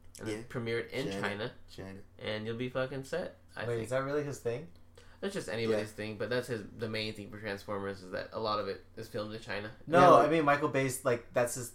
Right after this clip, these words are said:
Speaker 3: thing, like, he can make a billion dollars.
Speaker 2: Yeah.
Speaker 1: Well, Transformers.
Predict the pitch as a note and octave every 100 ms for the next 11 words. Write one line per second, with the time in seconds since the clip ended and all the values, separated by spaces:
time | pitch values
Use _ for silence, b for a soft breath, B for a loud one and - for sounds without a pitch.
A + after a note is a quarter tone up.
0 | - C3+ C3 B2 - B2 B2 A#2+ A#2+ A#2
1 | G#2 A#2+ A2+ A#2 A#2+ B2 - - - C3+
2 | B2 - A#2+ - A#2+ D3+ A#2 A2 -